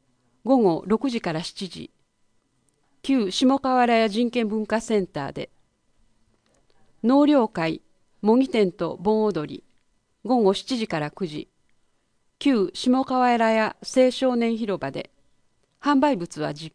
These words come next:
費。問い合わせ、下河原屋地域八点一反戦の夕べ実行委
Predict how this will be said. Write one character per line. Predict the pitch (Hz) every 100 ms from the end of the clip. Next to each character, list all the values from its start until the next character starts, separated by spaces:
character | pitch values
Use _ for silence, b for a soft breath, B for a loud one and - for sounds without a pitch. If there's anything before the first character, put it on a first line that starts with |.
| _
費。 | 180 - _ _ _ _ _ _ _ _ _ _ _ -
問 | 262
い | 262
合 | 233
わ | 240
せ、 | - 208 - _ _ _ _
下 | - 247 269
河 | 269 254
原 | 247 240
屋 | 240
地 | 240 226 208
域 | - 175 - _ _ _
八 | - 294 -
点 | 233 220
一 | 220 190
反 | 208 226
戦 | - 226 220
の | 214
夕 | 208 208
べ | 208 196 170
実 | 214 -
行 | -
委 | 240